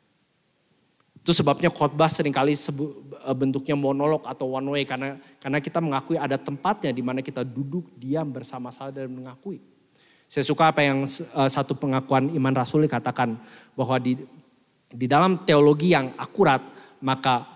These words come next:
pemberitaan firman Tuhan dari mimbar adalah firman Tuhan. Bukan berarti saya sebagai pendeta menambahkan kitab atau, eh, apa ya, inspirasi ke dalam Alkitab. Tetapi waktu kita bersama-sama duduk di dalam komunitas gereja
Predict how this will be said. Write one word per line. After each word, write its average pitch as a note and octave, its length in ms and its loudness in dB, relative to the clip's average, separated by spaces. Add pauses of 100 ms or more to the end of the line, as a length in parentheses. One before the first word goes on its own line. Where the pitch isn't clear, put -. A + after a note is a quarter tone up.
(140)
pemberitaan D#3+ 720 2
firman C#3+ 400 0
Tuhan C3+ 400 -4
dari A#2 160 -2
mimbar B2 640 -4
adalah A#2+ 240 -4
firman C3+ 240 -2
Tuhan. C3+ 320 -10 (1000)
Bukan C3 320 4
berarti E3+ 640 4
saya C#3+ 380 2
sebagai C3 260 0
pendeta C3+ 540 2
menambahkan B2+ 800 -2
kitab - 480 -8
atau, B2+ 420 -4 (460)
eh, A#2 260 0
apa A#2+ 220 -6
ya, A2+ 100 0 (320)
inspirasi C#3+ 640 2
ke - 80 -6
dalam B2+ 220 0
Alkitab. C3 400 -8
Tetapi C3 320 -2
waktu - 180 0
kita C#3+ 220 -4
bersama-sama F3 720 -2
duduk C#3 420 -2
di C#3+ 60 2
dalam B2 260 0
komunitas D#3 640 -2
gereja B2 480 -2